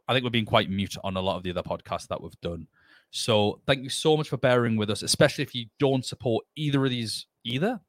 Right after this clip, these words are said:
there's four of them, any of these four teams. Um, hopefully we've still tried to help you out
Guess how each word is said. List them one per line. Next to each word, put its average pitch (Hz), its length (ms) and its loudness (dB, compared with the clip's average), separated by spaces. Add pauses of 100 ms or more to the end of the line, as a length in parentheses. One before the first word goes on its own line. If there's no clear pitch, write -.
there's - 120 -10
four 107 260 4
of 90 60 -4
them, 92 160 -6 (120)
any 143 240 6
of 107 140 4
these 104 180 -2
four 98 240 -4
teams. 104 360 -4 (680)
Um, 113 640 2 (840)
hopefully 151 400 2
we've 123 120 -2
still 123 220 4
tried 113 320 4
to 107 80 -2
help - 320 -4
you 104 160 -2
out 104 240 0